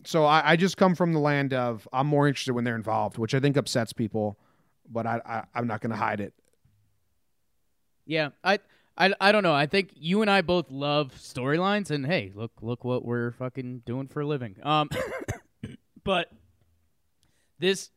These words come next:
Speaker 2: now that it's, now that I've fully thought about it, like, this is gonna be the full, quote unquote, "has the torch passed" game. Like,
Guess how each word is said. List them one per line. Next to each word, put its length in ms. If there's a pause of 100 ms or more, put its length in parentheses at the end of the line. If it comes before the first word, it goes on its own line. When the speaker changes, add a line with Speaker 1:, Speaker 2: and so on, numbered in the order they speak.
(300)
Speaker 2:
now 360
that 140
it's, 360
now 280
that 120
I've 180
fully 360
thought 280
about 260
it, 80
like, 260 (680)
this 400
is 140
gonna 200
be 160
the 160
full, 640
quote 280
unquote, 480
"has 260
the 120
torch 480
passed" 480
game. 340
Like, 240